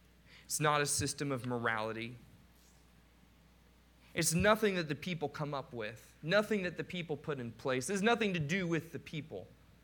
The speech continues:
that actually produces the heart to change and to take up the life that God has. And I'm grateful because as I'm reading this, I'm going,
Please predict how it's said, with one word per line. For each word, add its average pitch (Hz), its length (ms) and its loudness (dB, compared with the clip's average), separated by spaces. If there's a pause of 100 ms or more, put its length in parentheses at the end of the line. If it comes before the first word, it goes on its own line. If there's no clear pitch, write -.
(1200)
that - 200 0
actually 180 380 2
produces 151 720 -6
the - 120 -10
heart 139 460 -6 (840)
to - 160 -10
change 113 720 -8 (1000)
and 139 100 -8
to 131 80 -2
take 135 300 0
up - 140 -6
the 123 80 -2
life 123 400 -4
that 117 140 -10
God 110 260 -6
has. - 600 -12 (2250)
And 143 100 2
I'm 147 140 2
grateful 165 540 4
because 147 400 0
as 143 120 -2
I'm 151 280 0
reading 185 320 0
this, 151 200 0
I'm 151 200 -2
going, 143 460 0